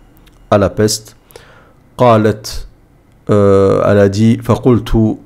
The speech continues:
Ya Rasulallah, ô messager d'Allah, hada ta'an qad arafna, on sait c'est quoi ta'an. Fama ta'un, mais le ta'un c'est quoi ? Le prophète a dit, Ruddatun ka ruddatil ibil, d'accord, une sorte de kyste, comme le kyste du chameau,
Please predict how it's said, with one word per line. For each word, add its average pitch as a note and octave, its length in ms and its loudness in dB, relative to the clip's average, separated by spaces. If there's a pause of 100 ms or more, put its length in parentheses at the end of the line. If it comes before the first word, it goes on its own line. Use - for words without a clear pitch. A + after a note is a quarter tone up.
(280)
Ya B2+ 240 4
Rasulallah, G2 560 0
ô A#2+ 100 0
messager G2+ 380 0
d'Allah, F#2+ 360 0
hada A2 200 2
ta'an A#2 300 0
qad G2+ 220 -4
arafna, F#2+ 600 -2
on F#2+ 120 -6
sait C#3 120 -4
c'est A#2 160 -2
quoi A2+ 160 -2
ta'an. F2+ 400 -2 (520)
Fama B2+ 280 0
ta'un, A2+ 420 0
mais G#2+ 120 0
le F#2 60 -4
ta'un A#2 360 0
c'est G#2+ 200 -4
quoi ? A2 360 -4
Le A2 100 -2
prophète A2 360 -4
a G2+ 80 0
dit, A2 220 -4 (340)
Ruddatun A2+ 800 0 (360)
ka A2 140 2
ruddatil A2 680 -2
ibil, F#2 340 -4 (220)
d'accord, G#2 360 -4
une F#2+ 100 -8
sorte F#2+ 180 -4
de G2 100 -4
kyste, - 540 -6 (960)
comme C#3 440 0
le G#2+ 160 -4
kyste - 520 -6 (100)
du A#2+ 120 -4
chameau, F#2 420 -4